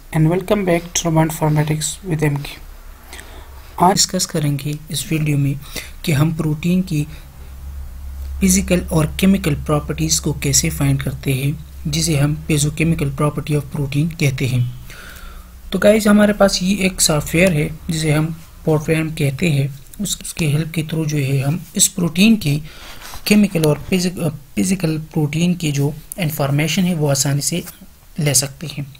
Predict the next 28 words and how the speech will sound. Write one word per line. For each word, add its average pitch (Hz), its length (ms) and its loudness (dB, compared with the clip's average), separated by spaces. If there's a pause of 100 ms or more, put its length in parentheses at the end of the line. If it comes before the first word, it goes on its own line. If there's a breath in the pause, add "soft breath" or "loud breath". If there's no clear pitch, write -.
(100)
अब 190 60 0
प्रोटीन 202 540 0
के 208 100 -2
physical 202 400 0
और 180 320 -2
chemical 185 300 2
कौन 180 300 2
कौन 208 180 0
से 196 120 0
information 170 580 2
होते 160 260 0
हैं, 151 280 0 (640 loud breath)
तो 226 60 0
इस 233 280 2
video 175 240 2
में 170 160 2
इंशाल्लाह 165 520 0
हम 151 220 0
practical 175 480 -2
करके 165 400 -4
आपको 135 240 -4
दिखाएंगे 147 520 2
कि 156 140 -2
इसमें 160 340 0 (280)
क्या 143 140 4
क्या 139 160 -2
होता 127 280 -2
है। 127 180 -4